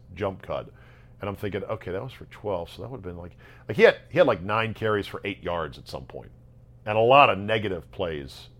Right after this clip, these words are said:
as well. And I figured this is gonna be the profile on Peterson, kinda like the profile was on him last year, where he'd have a bomb game and then a shit game, and then a decent game and then two more shit games, and then a really good game and then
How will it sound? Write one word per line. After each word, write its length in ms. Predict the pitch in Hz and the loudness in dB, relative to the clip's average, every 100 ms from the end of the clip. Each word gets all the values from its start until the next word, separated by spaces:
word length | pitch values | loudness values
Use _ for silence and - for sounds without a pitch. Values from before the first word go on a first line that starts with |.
| - | -8
as 220 | 80 76 | -8 -6
well. 280 | 78 58 - - - - - - - | -8 -10 -12 -20 -20 -20 -20 -20 -4
And 160 | 117 117 | 4 8
I 100 | 113 | 6
figured 360 | - 127 123 | 6 4 4
this 160 | 113 110 | 2 -2
is 100 | 123 | -2
gonna 180 | 127 127 | 0 0
be 100 | 123 | 0
the 80 | 123 | 0
profile 560 | - 156 - 104 101 | 2 2 4 2 2
on 120 | 101 | -2
Peterson, 560 | 95 123 143 - 92 95 - - - | -4 -4 -4 -6 -8 -10 -14 -20 -6
kinda 200 | 104 107 | 0 2
like 200 | 107 104 | 2 0
the 80 | 101 | -4
profile 520 | - 110 110 110 107 | 0 0 4 4 4
was 160 | 107 | 2
on 100 | 104 | 0
him 140 | 98 104 | -4 -4
last 340 | 104 104 98 | -4 -4 -4
year, 280 | 120 143 - - - - - - | -6 -6 -6 -16 -20 -20 -14 -2
where 120 | 110 | 0
he'd 100 | 104 | 4
have 140 | 107 | 4
a 60 | 98 | 2
bomb 440 | 85 117 127 135 | 4 6 6 4
game 360 | 123 120 123 123 | 2 2 0 -4
and 120 | 107 | -6
then 140 | 104 101 | -6 -6
a 60 | |
shit 300 | 92 - - | -6 -8 -10
game, 280 | - 73 58 - - - - - - | -10 -14 -14 -20 -20 -20 -20 -20 -10
and 120 | 107 | -4
then 140 | 113 110 | 0 0
a 60 | |
decent 460 | 98 127 135 131 120 | 0 0 0 -2 -4
game 280 | 117 120 113 | -2 -2 -2
and 80 | |
then 180 | 107 101 92 | -4 -6 -8
two 160 | - | -6
more 220 | 107 104 98 | -4 -2 -2
shit 240 | - 80 | -6 -10
games, 300 | 87 73 71 | -10 -10 -10
and 80 | 104 | -6
then 80 | 104 | 0
a 40 | |
really 320 | 120 165 170 | 6 8 8
good 240 | 123 127 107 | 6 4 4
game 340 | 117 110 107 | 2 2 -2
and 140 | 107 | -4
then 200 | 107 104 | -2 -2